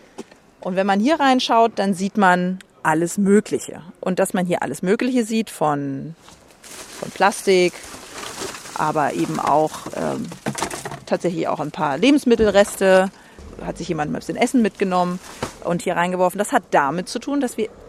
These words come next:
nur diese beiden Möglichkeiten hier in unserem Bürogebäude haben, äh, Müll zu trennen. Es gibt nur Papier und es gibt nur Restmüll.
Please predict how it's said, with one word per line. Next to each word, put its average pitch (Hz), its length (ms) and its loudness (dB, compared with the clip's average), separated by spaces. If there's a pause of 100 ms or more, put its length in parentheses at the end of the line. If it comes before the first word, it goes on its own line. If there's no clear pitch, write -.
(140)
nur 285 280 6 (200)
diese 240 320 2
beiden 185 640 0
Möglichkeiten 175 800 -4
hier 214 240 -2
in - 60 -8
unserem 170 280 -6
Bürogebäude 160 880 0
haben, 165 340 -6 (460)
äh, 196 60 -2
Müll 302 160 2
zu - 120 -4
trennen. - 280 -4
Es - 80 -12
gibt - 180 -4
nur 240 80 2
Papier 247 480 -2
und 349 60 0
es 277 100 -4
gibt - 180 -6
nur 247 140 2
Restmüll. - 540 -4